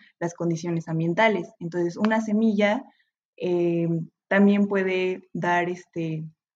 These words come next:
¿cómo se dice? Las características de resistencia a cierto tipo de clima, a las heladas, o resistencia o no, ¿no? A las plagas. Y entonces, este, cuando está todo también el uso de agrotóxicos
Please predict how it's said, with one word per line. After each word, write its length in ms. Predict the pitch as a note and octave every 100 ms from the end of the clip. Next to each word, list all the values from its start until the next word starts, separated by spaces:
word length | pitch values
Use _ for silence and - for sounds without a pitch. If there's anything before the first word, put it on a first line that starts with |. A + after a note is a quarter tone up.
| _ _ _ _ _ _ _ _ _ C#4 - F#3+
¿cómo 220 | F3+ F3
se 140 | E3
dice? 220 | E3 E3 F#3
Las 160 | E3+
características 1000 | - E3+ E3+ F#3 G3+ G3+ G3+ G3 F#3+ G3
de 140 | E3+
resistencia 960 | E3+ E3+ E3 D#3+ F#3 F#3 F#3 F#3 F#3 F#3+ - - - _
a 220 | - - A#3
cierto 260 | G3 E3
tipo 220 | D#3+ -
de 140 | E3+ F3
clima, 680 | A#3 B3 A#3+ G#3+ G3+ G3+
a 60 | F#3+
las 200 | E3+ E3+
heladas, 760 | E3+ F3 F3+ F3+ F3+ F3 F3+ - _
o 60 | -
resistencia 520 | G3+ F#3+ - G#3 G#3
o 40 | E3
no, 180 | D#3+
¿no? 220 | D#3 F#3 C#4+ - -
A 100 | -
las 200 | F#3 E3
plagas. 640 | - G3+ G3+ G3+ F#3+ F#3+ G3+ - _ _ _ _
Y 160 | A3
entonces, 800 | A#3+ B3 C#4+ C#4+ G#3 G3+ G3+ - -
este, 720 | F#3+ F3+ - F3+ F3 F3 E3+ - _ _ _ _
cuando 460 | G3+ G3 G3 G3 G3
está 320 | G3 G3+ G3+
todo 380 | A3 G#3 F#3 -
también 340 | E3+ F#3 F#3+
el 140 | F#3 F#3
uso 220 | F3+ F#3
de 200 | F3+ F3+
agrotóxicos 1300 | F3 F3+ F3+ A3 G#3+ - G3 G3 F#3 F#3+ C#4+ -